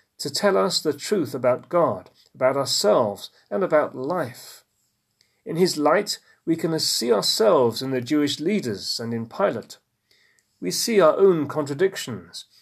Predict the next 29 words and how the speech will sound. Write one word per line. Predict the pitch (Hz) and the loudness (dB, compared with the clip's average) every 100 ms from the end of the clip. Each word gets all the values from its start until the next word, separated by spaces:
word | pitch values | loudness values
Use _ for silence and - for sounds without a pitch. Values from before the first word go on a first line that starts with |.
| _ _ | _ _
our | 135 | -2
observance | 135 123 165 185 123 107 - | -2 2 4 4 4 -4 -6
of | 135 | -4
the | 131 | -2
letter | 135 208 208 156 | 2 2 2 -2
of | 151 | -4
the | 127 | -4
law, | 127 160 131 85 - _ _ _ _ _ _ | -2 -2 -2 -4 -14 _ _ _ _ _ _
but | - 113 | -10 -6
not | 135 139 | -4 -4
its | 120 | -4
spirit. | - - 170 127 - - _ _ _ _ _ _ _ _ _ _ _ | -6 -4 -4 -4 -8 -16 _ _ _ _ _ _ _ _ _ _ _
And | 120 156 170 - _ - | -2 -2 -4 -14 _ -12
we | 139 | -6
see | - 160 | -2 -2
that | 160 156 160 | -2 -4 -2
we | |
are | 160 | -2
confronted | 160 160 135 196 196 196 170 | -2 -8 -4 -2 0 0 -2
with | 160 | -2
a | 147 | -4
choice | - - 165 92 - - - _ _ _ - | -4 -2 -2 -2 -10 -14 -16 _ _ _ -18
between | 139 156 151 | -8 -4 -2
accepting | - - - - 190 | 0 0 0 -2 0
the | 160 | 0
way | 127 160 185 | 4 4 4
of | 185 135 | 2 -2
the | |
world | 117 131 175 202 190 | -2 2 2 2 -2